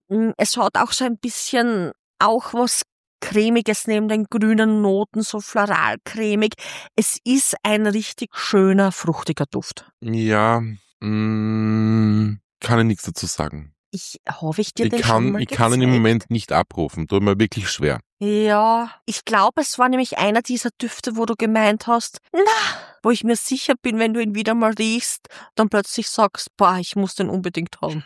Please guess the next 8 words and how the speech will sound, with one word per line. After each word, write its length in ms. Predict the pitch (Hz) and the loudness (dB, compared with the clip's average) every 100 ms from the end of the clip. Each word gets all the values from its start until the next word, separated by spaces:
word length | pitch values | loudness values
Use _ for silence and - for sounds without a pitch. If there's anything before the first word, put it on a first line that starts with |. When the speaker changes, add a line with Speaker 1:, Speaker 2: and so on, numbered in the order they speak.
| - | -8
Speaker 2:
Ja, 380 | 101 101 110 143 | -2 2 4 4
could 240 | - - - | 0 -8 -2
be. 260 | 175 139 92 - _ _ | 0 0 -4 -12 _ _
Speaker 1:
<laughs> 340 | 392 - - - - - - 440 _ - - 508 _ _ | -16 -16 -18 -18 -18 -20 -20 -20 _ -20 -20 -20 _ _
Nein, 220 | 233 254 | 0 2
also 240 | 208 226 254 | 2 2 0
unbedingt 600 | 269 285 339 269 262 - | 2 2 2 0 -2 0
mal. 120 | 269 | 0